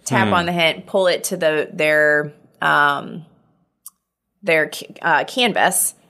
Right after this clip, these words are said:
Speaker 1: read what the hint is, and then put it away.
Speaker 2: That's really interesting.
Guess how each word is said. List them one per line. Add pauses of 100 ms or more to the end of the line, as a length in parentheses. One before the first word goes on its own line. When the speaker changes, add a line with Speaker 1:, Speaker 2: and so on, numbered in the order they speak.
(200)
Speaker 1:
read
what
the
hint
is,
and
then (220)
put
it
away. (280)
Speaker 2:
That's
really
interesting.